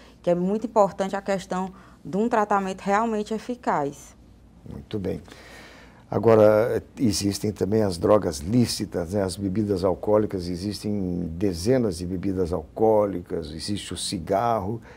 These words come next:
Speaker 2: e isso aí muitas vezes passa despercebido, assim, para as pessoas n-, não, não tocam nesse assunto, né?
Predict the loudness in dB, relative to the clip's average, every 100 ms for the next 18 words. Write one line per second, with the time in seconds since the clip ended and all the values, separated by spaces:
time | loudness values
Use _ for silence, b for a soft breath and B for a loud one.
0 | B -4 -2 0 2 4 2 0 0 0
1 | 0 0 -4 -4 0 0 0 -4 -4 -6
2 | -4 -4 -4 -2 0 0 0 -2 -2 -2
3 | -6 2 4 4 2 -6 -6 -6 -6 -6
4 | -6 -4 -2 2 6 6 4 -8 -6 -8
5 | -6 -8 -8 -8 -10 -10